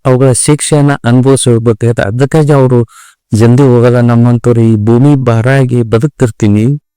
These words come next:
ಅಂತ ಪುಣ್ಯವಂತರು, ಅವರಿಗೆ ಕರ್ಮ ಅನುಭವಿಸಕ್ ಇರೋದಿಲ್ಲ. ಎಲ್ಲವೂ ಪುಣ್ಯ ಕರ್ಮನೇ ಮಾಡಿರ್ತಾರ.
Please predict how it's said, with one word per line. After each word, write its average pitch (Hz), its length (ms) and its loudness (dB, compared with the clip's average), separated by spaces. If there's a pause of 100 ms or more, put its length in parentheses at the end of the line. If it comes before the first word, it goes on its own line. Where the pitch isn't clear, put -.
(920)
ಅಂತ 170 200 0
ಪುಣ್ಯವಂತರು, 165 920 2 (640)
ಅವರಿಗೆ 143 480 0 (120)
ಕರ್ಮ 160 340 0
ಅನುಭವಿಸಕ್ 147 600 0
ಇರೋದಿಲ್ಲ. 120 420 2 (500)
ಎಲ್ಲವೂ 139 380 2
ಪುಣ್ಯ 143 320 0
ಕರ್ಮನೇ 135 380 0
ಮಾಡಿರ್ತಾರ. 117 640 -2